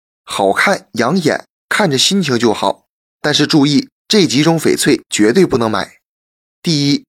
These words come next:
来路不明的翡翠。有很多流动小贩会在玉石、古玩市场上蹲点儿坑人，这种来路不明的翡翠千万不要买。这些翡翠大都来路不明，而且没有证书，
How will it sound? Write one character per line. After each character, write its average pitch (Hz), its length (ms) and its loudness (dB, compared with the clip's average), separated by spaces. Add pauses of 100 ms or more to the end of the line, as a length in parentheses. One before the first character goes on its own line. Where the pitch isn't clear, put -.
来 107 240 0
路 165 120 4
不 175 160 0
明 104 200 0
的 160 100 0
翡 - 160 0
翠。 - 320 -2 (540)
有 151 120 4
很 123 220 -2
多 160 140 2
流 123 200 4
动 190 140 4
小 92 180 0
贩 147 300 -4
会 - 180 -4
在 143 140 0
玉 180 220 0
石、 - 440 -2
古 104 140 -4
玩 104 220 0
市 - 120 0
场 80 160 -2
上 123 160 -4
蹲 170 220 -2
点 131 160 -2
儿 - 120 -10 (120)
坑 170 260 -2
人， 123 280 -2 (500)
这 233 160 4
种 123 160 2
来 101 140 0
路 160 200 2
不 170 160 -2
明 110 160 0
的 147 120 0
翡 98 180 -2
翠 - 320 -2
千 180 240 0
万 180 140 0
不 104 100 -2
要 101 160 0
买。 - 280 -8 (520)
这 180 140 2
些 170 160 2
翡 92 160 0
翠 143 200 0
大 147 220 -4
都 151 240 2
来 107 200 0
路 143 120 4
不 156 160 0
明， 107 300 -2 (180)
而 139 100 0
且 120 200 0
没 156 100 0
有 110 100 4
证 135 200 -2
书， 131 320 -2